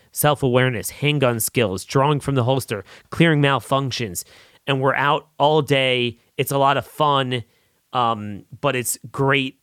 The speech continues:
training as well. So, folks, I hope to see you guys there. If you have any questions on logistics, on the details of the price and the course, you could email defense at patriot academy dot com, and one of, uh,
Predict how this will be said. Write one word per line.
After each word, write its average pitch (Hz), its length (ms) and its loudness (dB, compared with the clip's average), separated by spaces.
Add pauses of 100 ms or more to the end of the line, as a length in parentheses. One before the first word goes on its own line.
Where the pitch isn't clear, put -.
(120)
training 117 600 -2
as 107 260 -6
well. 110 580 0 (580)
So, 117 200 -4
folks, 127 500 0
I 120 180 -2
hope 123 240 0
to 117 120 -6
see - 140 -4
you 120 120 0
guys 117 280 0
there. 113 160 0
If 104 100 -6
you 117 60 0
have 113 100 0
any 123 200 -2
questions 127 520 -4
on 107 140 -2
logistics, 120 720 -2
on 104 240 -6
the 92 260 -4 (1040)
details 131 500 0
of 113 120 -2
the 107 100 -4
price 131 400 -2
and 113 80 -8
the 107 60 -4
course, 131 460 0
you 120 60 -6
could 113 320 -6
email 127 300 0
defense 110 880 -6
at 123 240 -6
patriot 127 380 -4
academy 113 400 -4
dot 101 260 -6
com, 110 400 -4 (540)
and 117 180 -4
one 123 160 0
of, 110 220 0
uh, 101 240 -2